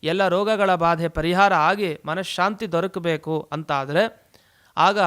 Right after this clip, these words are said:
ನನ್ನನ್ನು ಆರಾಧನೆ ಮಾಡಿ ಅಂತ ಚಂದ್ರನನ್ನ ತಾವು ತಲೆ ಮೇಲೆ ಧರಿಸಿ ನಮಗೆ ತೋರಿಸ್ತಾ ಇದ್ದಾರೆ. ಈ ನಿಟ್ಟಿನಲ್ಲಿ ಸೋಮೇಶ್ವರ ಅನ್ನೋ ಹೆಸರೇನಿದೆ ಅದು ಬಹಳ ಪವಿತ್ರವಾದ ನಾಮ.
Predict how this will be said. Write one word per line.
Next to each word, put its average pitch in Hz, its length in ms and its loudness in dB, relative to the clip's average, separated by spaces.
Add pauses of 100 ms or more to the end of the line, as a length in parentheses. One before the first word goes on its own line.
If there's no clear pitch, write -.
(160)
ನನ್ನನ್ನು 190 380 -2
ಆರಾಧನೆ 208 540 2
ಮಾಡಿ 175 340 -2
ಅಂತ 170 160 -8
ಚಂದ್ರನನ್ನ 214 800 0
ತಾವು 196 380 0
ತಲೆ 185 340 0
ಮೇಲೆ 190 260 -2
ಧರಿಸಿ 165 640 -4 (200)
ನಮಗೆ 175 280 -2
ತೋರಿಸ್ತಾ 165 460 -2
ಇದ್ದಾರೆ. 139 400 -4 (320)
ಈ 214 180 2
ನಿಟ್ಟಿನಲ್ಲಿ 214 720 0
ಸೋಮೇಶ್ವರ 226 760 0
ಅನ್ನೋ 208 180 0
ಹೆಸರೇನಿದೆ 165 880 -4 (320)
ಅದು 165 160 -8
ಬಹಳ 156 400 0 (960)
ಪವಿತ್ರವಾದ 175 1080 0
ನಾಮ. 160 380 2